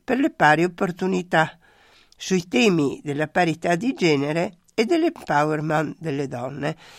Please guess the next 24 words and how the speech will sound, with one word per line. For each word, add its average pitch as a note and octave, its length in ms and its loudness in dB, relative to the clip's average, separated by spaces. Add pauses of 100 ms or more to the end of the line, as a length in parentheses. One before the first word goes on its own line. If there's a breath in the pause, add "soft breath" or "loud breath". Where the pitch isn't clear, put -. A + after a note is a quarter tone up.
(420 loud breath)
Mi G3+ 120 -8
pare E4+ 240 6
importante E3+ 800 2
questo D3+ 280 -8
argomento F#3 760 -2
anche A#3 360 2
perché F#3+ 280 -6
il F#3 120 0
sottotitolo F3 880 -2
dice: C#3+ 500 -8 (520 loud breath)
"Uno C4+ 340 4
dei A3 260 4
motivi D#3+ 600 0
per F#3 200 -2
cui G3+ 280 0
non D#3+ 180 4
si F3 160 -4
fanno B3+ 400 2
figli F3+ 580 0 (480 soft breath)
è - 420 6
la E3+ 220 4
mancanza F#3 760 2
di D#3+ 200 0
gratificazione G#3+ 1300 2